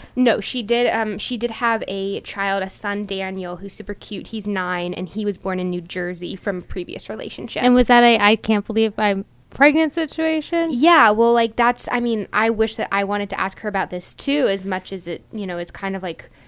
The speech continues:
Speaker 1: into the details, but she, on the show, she said that she did not know she was pregnant with Daniel until she went into labor, and even then, she went to the hospital and was like, "Oh, I'm having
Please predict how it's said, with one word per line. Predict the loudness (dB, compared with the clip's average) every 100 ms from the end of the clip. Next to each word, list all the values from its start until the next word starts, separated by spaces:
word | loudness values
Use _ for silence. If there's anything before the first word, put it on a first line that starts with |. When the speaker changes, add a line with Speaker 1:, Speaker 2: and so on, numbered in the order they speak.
| -20 _ -4
Speaker 1:
into | -4 -4
the | -8 -6
details, | -6 -4 -2 -2 -4
but | -4 -4
she, | -4 -2
on | -2 0
the | -2
show, | 4 4 4
she | -2 -10
said | -8 -6
that | -6 -10
she | -8 -6 -2
did | -2
not | 0 -4 -4
know | -6 2 4 6 4 2 -2 -8 -16
she | -6
was | -6 0
pregnant | 2 2 0 -2
with | -4
Daniel | -8 -10 -8 -8 -6 -6
until | -6 -6 -10
she | -10 -10 -8
went | -2 -2 0
into | -4 -6
labor, | -4 -4 -2 0 2 0 -4 -20 -4
and | 0
even | 2 4
then, | 4 2
she | -2 -6
went | -4 -4
to | -6
the |
hospital | -6 -6 -4 -6
and | -6
was | -6 -4
like, | -4
"Oh, | -4
I'm | -4 -4
having | -4 -2 -4